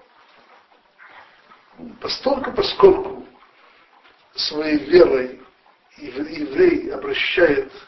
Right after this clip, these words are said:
тьму в источник света, всем лучшему, в той же мере он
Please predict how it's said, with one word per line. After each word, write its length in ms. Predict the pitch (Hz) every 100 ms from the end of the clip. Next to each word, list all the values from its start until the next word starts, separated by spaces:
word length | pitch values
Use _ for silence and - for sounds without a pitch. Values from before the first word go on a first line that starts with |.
| - _ _ _ _ -
тьму 640 | - - 190 202 - - - -
в 80 | 139
источник 480 | - 180 180 165 -
света, 420 | 143 147 170 180 - - - - - - - _ - - - - - - - - - -
всем 200 | - 170
лучшему, 580 | 165 165 - 185 185 - _ _ _ _ _ - - - - - - - -
в 260 | - -
той 140 | 233 -
же 180 | 196
мере 420 | 175 214 202 165 156
он 300 | 156 156